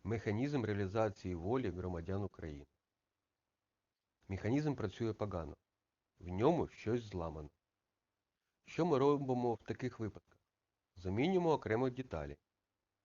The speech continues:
Приймаємо участь в виборах рі-, всіх рівнів. Коли це не допомогло,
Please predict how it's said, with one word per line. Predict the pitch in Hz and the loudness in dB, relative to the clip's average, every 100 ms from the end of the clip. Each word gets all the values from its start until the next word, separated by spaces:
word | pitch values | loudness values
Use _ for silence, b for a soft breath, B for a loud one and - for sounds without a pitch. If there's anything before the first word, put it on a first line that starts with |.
| _ _ - | _ _ -2
Приймаємо | 208 233 127 127 | 2 6 6 6
участь | 135 - 92 | 2 0 -2
в | |
виборах | 117 123 101 92 | -2 0 0 0
рі-, | 95 - _ | -6 -10 _
всіх | - 113 98 | -10 -8 -6
рівнів. | 110 92 71 _ _ _ _ _ _ _ _ _ _ - | -4 -6 -8 _ _ _ _ _ _ _ _ _ _ -8
Коли | 95 123 | 2 2
це | 127 123 | 4 2
не | 117 | 0
допомогло, | 113 131 127 123 151 208 | 0 0 2 2 2 0